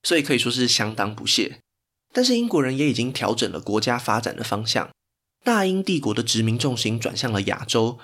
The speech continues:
也就是印度太平洋地区，所以他们既看不起美国，也不会有什么想要重新征服的野心，算是进入了一个不友善但是也没有明显敌意的冷淡时期。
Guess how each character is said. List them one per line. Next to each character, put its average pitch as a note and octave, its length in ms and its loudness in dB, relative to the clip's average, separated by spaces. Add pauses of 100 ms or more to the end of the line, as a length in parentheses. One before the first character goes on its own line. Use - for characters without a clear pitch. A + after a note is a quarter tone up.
(100)
也 G#2+ 120 0
就 B2+ 80 2
是 C#3+ 220 4
印 D3 200 0
度 C3+ 160 2
太 C3 160 0
平 A2 140 -4
洋 F#2+ 180 -4
地 A#2 160 0
区， G#2+ 380 0 (380)
所 A#3+ 120 2
以 A3+ 40 4
他 A3+ 100 2
们 F#3 140 0
既 F#3 180 2
看 E3+ 180 -2
不 D#3 80 0
起 A#2+ 160 0
美 F2+ 160 -4
国， D#2 460 -2
也 A#2+ 100 0
不 C3+ 140 -2
会 E3+ 140 2
有 A#2+ 100 2
什 A#2+ 140 -2
么 F#2+ 100 0
想 F#2+ 160 0
要 A2 120 2
重 G#2+ 220 0
新 A#2+ 200 0
征 A#2 180 0
服 A2+ 140 -8
的 G2+ 120 -2
野 G#2 200 0
心， A2+ 400 0 (380)
算 G#3 180 2
是 G#3 100 0
进 F#3 220 0
入 D#3+ 140 2
了 A2+ 80 4
一 G#2+ 60 0
个 G#2+ 260 2
不 F3+ 180 0
友 F#3 180 0
善 C3 320 2
但 B2+ 120 0
是 B2+ 160 2
也 F#2+ 100 2
没 G2+ 120 0
有 A#2 120 0
明 F#2+ 180 -2
显 - 240 -2
敌 - 160 -6
意 A#2 120 0
的 F#2+ 140 0
冷 F#2+ 260 -4
淡 A2 200 -2
时 - 240 -2
期。 - 460 -4